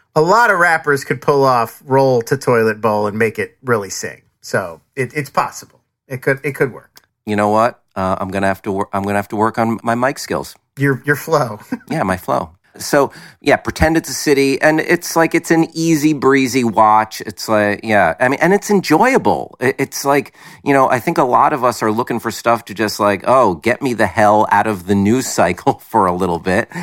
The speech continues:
Speaker 2: You know, it's nice to hear an old Jew complain, you know, sometimes just to take me out of my,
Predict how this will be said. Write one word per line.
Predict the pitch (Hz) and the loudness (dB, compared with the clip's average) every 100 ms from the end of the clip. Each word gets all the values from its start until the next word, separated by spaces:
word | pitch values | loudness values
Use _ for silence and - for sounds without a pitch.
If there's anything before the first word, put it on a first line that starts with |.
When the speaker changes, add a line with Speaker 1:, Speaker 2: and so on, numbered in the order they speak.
| 156 | -6
Speaker 2:
You | 147 | 0
know, | 147 147 139 - - | 2 2 0 -8 -8
it's | 120 127 | -8 -2
nice | 127 131 123 | 0 0 -2
to | - | -4
hear | 110 117 110 104 | -4 0 0 2
an | 104 104 - | 0 -2 -2
old | 107 104 104 104 90 87 76 | 2 4 4 2 0 -8 -12
Jew | 82 92 90 90 | -4 0 0 0
complain, | 82 90 82 - 73 71 71 69 65 58 _ - | -4 -8 -8 -8 -6 -6 -6 -10 -14 -20 _ -12
you | 87 | -10
know, | 85 87 87 | -4 -2 -2
sometimes | 82 - 104 - 101 98 95 90 - - _ - _ | -4 -4 -4 -2 0 0 -2 -4 -6 -10 _ -20 _
just | 95 - | -8 -6
to | - | -6
take | 87 101 92 87 | -6 -6 -6 -4
me | 87 78 | -6 -2
out | 82 80 | -2 -2
of | 73 | -6
my, | 76 73 76 71 | -4 -4 -4 -6